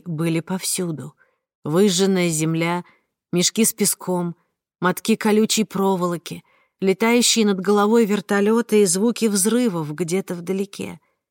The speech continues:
На зелёном полотне джунглей проглядывало множество рыжих пятен. Там войска С Ш А распылили гербицид «Агент Оранж», который убивает растительность.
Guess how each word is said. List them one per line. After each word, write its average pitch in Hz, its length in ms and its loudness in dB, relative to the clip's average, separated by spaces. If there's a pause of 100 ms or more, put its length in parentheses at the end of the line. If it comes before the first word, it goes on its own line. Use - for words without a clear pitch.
(840)
На 185 140 4
зелёном 233 480 2
полотне 220 420 0
джунглей 214 560 0
проглядывало 196 720 -2
множество 190 580 -2
рыжих 196 360 -4
пятен. 180 520 -4 (560)
Там 190 240 0
войска 190 400 -2
С 190 160 -2
Ш - 180 -4
А 202 160 -2
распылили 185 600 -2
гербицид 190 720 -2 (320)
«Агент 175 520 -2
Оранж», 175 560 -2 (300)
который 165 380 -2
убивает 180 440 -4
растительность. 156 840 -6